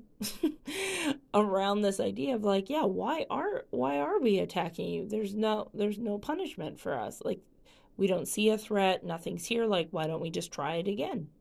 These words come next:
and see what happens?" But the thing is, the fear had already trickled down by that point that they didn't even bother trying to get the bananas.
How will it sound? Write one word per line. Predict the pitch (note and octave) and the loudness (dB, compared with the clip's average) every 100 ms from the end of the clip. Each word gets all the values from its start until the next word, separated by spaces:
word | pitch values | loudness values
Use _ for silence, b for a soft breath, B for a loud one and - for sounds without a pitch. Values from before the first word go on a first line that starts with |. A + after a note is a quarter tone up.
| - | -12
and | F3+ | -10
see | - G3 | -4 0
what | F3+ | 0
happens?" | F#3+ A3 - - - - B B B B - | 0 -2 -4 -6 -8 -14 B B B B 0
But | G#3 | 0
the | G3+ | 2
thing | G3+ E4 G4+ A#3 | -2 0 2 4
is, | F#3 - | 2 2
the | G3 | -2
fear | F#3+ B3+ C4 A#3 | 0 0 2 2
had | G3+ | 2
already | F#3+ F3+ F3 E3+ E3+ | 4 4 2 0 -4
trickled | - G3 F3 E3+ | -6 -2 0 4
down | G3 B3 | 4 4
by | G3 | 4
that | F3 F3 | 2 0
point | - F3+ F3 F3 | -2 -2 0 -2
that | F#3 F#3+ | -4 0
they | A3+ | 0
didn't | A#3 G#3+ | 2 2
even | F#3+ F3 | 0 -2
bother | E3+ E3+ E3 D3 | -4 -6 -6 -6
trying | - - G3 F#3+ F#3 E3+ | -10 -6 -4 -4 -6 -8
to | - | -6
get | - - | -8 -8
the | |
bananas. | - - - - - - | -10 -10 -10 -12 -14 -16